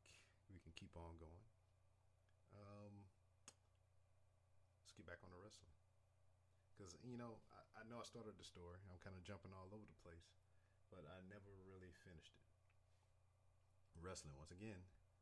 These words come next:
I'm gonna say it again. Hulk Hogan got me into wrestling. No Holds Barred. Goddamn Suburban Commando. All those movies.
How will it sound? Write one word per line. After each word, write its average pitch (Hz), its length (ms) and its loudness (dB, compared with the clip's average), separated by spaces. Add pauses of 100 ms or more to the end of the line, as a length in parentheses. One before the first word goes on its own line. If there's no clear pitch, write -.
(300)
I'm 85 80 2
gonna 78 60 2
say 80 200 4
it 90 140 8
again. 135 360 10 (640)
Hulk 82 180 4
Hogan 87 220 4
got 82 160 4
me 85 120 2
into 85 140 2
wrestling. 98 380 2 (920)
No 90 160 10
Holds 90 260 8
Barred. 90 460 8 (680)
Goddamn 85 760 2 (260)
Suburban 92 400 6
Commando. 87 560 2 (420)
All 90 160 6
those 90 220 6
movies. 82 380 2